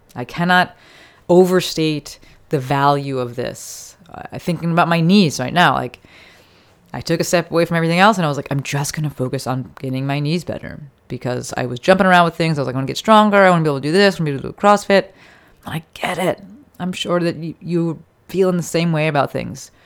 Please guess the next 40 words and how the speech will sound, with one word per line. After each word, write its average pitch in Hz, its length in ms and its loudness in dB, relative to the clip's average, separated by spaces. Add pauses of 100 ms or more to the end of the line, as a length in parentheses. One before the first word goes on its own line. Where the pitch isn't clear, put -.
(300)
And 139 100 -4
if 147 160 -4
you're 151 140 -2
still 185 280 4
at 190 40 6
a 185 60 4
point 180 220 0
where 165 80 0
you're 160 100 2
like, 156 160 0
"No, 220 80 6
I'm 185 140 6
still 190 180 0
very, 185 200 2
I'm, 156 120 -2
I - 40 -6
still 202 200 -2
wanna 190 220 2 (680)
keep 196 200 2
doing 180 160 2
all 170 100 2
the 170 80 2
things 170 240 0
and 151 80 0
I've 135 80 -2
had 156 220 0
some 151 160 -2
success," 185 400 -2
then 185 140 -4
by 180 180 -2
all 170 160 2
means, 175 560 -2 (400)
go - 100 -10
ahead. - 320 -14 (840)
This 139 160 -8
message 147 300 -2
is 139 100 -4
specifically 339 680 0
for - 160 -6
those, - 180 0